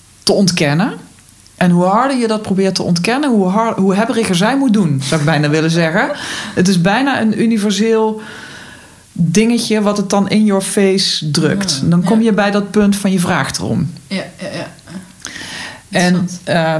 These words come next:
Speaker 1: het zou kunnen, en ik heb geen idee, het zou kunnen dat als hebberigheid daadwerkelijk een thema is, dat het niet alleen via je moeder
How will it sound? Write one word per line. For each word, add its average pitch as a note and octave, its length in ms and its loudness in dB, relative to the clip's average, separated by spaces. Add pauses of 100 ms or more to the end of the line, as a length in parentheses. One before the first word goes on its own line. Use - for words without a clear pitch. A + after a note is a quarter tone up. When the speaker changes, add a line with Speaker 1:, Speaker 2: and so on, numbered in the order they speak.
(100)
Speaker 1:
het G3 140 0
zou C#4 320 0
kunnen, A#3 400 0
en G#3 100 0
ik E3+ 120 -2
heb - 100 -2
geen F3+ 240 2
idee, E3+ 280 2
het E3+ 120 -2
zou G3+ 260 0
kunnen E3+ 260 2
dat E3 160 -2
als - 160 -2
hebberigheid D#3+ 560 0
daadwerkelijk E3 580 0
een D3 140 0
thema E3+ 440 0
is, G#3+ 400 -2
dat E3+ 160 0
het D3+ 120 -4
niet C#3+ 220 0
alleen F#3+ 440 2
via G#3 220 0
je G#3+ 120 2
moeder A3+ 480 0